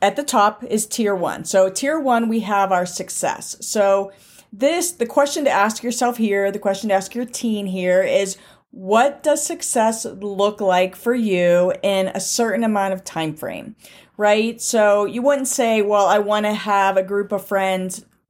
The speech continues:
twelve months from now." I mean, you could, but that's more of a big goal. And again, we're talking about micro successes. I wanna, I want to get, uh, a C in math, and I currently have an F. That's a big goal,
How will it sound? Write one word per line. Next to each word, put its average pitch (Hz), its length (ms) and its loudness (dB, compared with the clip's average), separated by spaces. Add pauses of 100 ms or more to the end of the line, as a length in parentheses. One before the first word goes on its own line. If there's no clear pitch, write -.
twelve 208 340 0
months 180 240 -4
from 170 120 -10
now." 139 140 -2
I - 80 -2
mean, 226 200 2
you 240 80 -6
could, 240 320 0
but 190 100 -4
that's 226 240 0
more 320 140 0
of 294 80 -4
a 262 60 0
big 185 260 -4
goal. - 320 -6
And 208 80 -2
again, 208 260 0
we're 226 80 0
talking 226 300 -2
about 208 260 0
micro 180 400 -2
successes. - 720 -8 (320)
I 220 100 -2
wanna, 220 520 2 (960)
I 202 100 2
want 226 380 0
to 254 80 -4
get, 220 420 0 (800)
uh, 214 320 0
a 208 80 0
C 240 280 0
in 220 120 2
math, 180 320 -2
and 185 80 0
I 185 80 -2
currently 226 460 -4
have 208 300 -2
an 196 120 -2
F. - 440 -6
That's 247 280 2
a 311 60 -2
big 233 280 -2
goal, - 320 -6